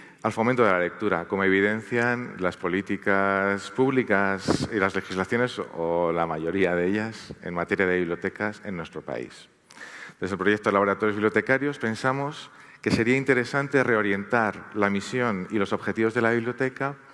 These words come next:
de forma que reflejen mucho mejor todo lo que hacemos como infraestructura social básica, quiero recalcar este término,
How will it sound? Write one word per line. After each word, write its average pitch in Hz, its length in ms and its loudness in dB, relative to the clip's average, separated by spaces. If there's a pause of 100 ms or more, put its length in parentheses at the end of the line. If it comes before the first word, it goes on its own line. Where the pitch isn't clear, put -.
(500)
de 110 100 -2
forma 131 200 2
que 135 100 0
reflejen 127 440 0
mucho 139 280 -4
mejor 143 320 0
todo 151 220 4
lo 151 80 4
que 151 80 0
hacemos 156 560 -4 (320)
como 107 340 0
infraestructura 110 760 0
social 120 440 -2 (460)
básica, 123 640 -4 (140)
quiero 98 220 -4
recalcar 95 440 -4
este 98 220 -6
término, 107 480 -6